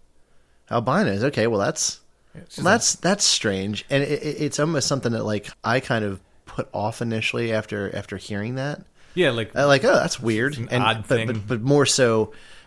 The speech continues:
Speaker 1: at that point, I was interested in, like, the, the, the being,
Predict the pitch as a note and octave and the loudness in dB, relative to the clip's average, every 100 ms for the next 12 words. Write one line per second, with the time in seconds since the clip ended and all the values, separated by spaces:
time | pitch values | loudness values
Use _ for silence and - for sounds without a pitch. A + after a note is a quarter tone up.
0 | - - A2 - A2 G#2+ G#2 - G#2 A2 | -6 -4 -2 -2 -2 -2 -4 -4 -4 -4
1 | G2+ G2 G2 F#2 - G2+ - G#2 - A2 | -4 -6 -8 -12 -12 -14 -14 -16 -12 -6
2 | B2+ A2 G2 | -4 -4 -6